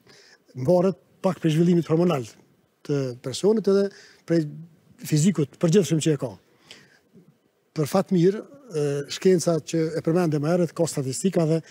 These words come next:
e ka një limit. Edhe thot çdo penis që në erekcion është tetë pikë pesë centimetra e tutje, llogaritet si penis normal. Tash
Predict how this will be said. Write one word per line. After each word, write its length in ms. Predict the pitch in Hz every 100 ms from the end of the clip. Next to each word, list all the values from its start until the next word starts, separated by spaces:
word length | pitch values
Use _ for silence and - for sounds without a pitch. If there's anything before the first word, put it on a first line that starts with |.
| - -
e 60 | 147
ka 160 | 170
një 140 | 160 156
limit. 380 | 165 165 - - _ - _
Edhe 140 | 156 156
thot 200 | 190 147
çdo 220 | 117 196
penis 400 | 202 190 160 - -
që 140 | - 160
në 140 | 156 165 160
erekcion 400 | 170 139 190 131 - _ _ _ -
është 220 | 160 - _
tetë 220 | 196 185 -
pikë 140 | 160
pesë 300 | 190 170 -
centimetra 460 | 151 160 160 135 135
e 60 |
tutje, 360 | 180 220 233 233 - - _ -
llogaritet 420 | 160 160 185 180
si 100 | -
penis 260 | 170 180 165
normal. 300 | 170 151 104 - _ _ _ _ _ _ _ _ _ _ _
Tash 200 | - 147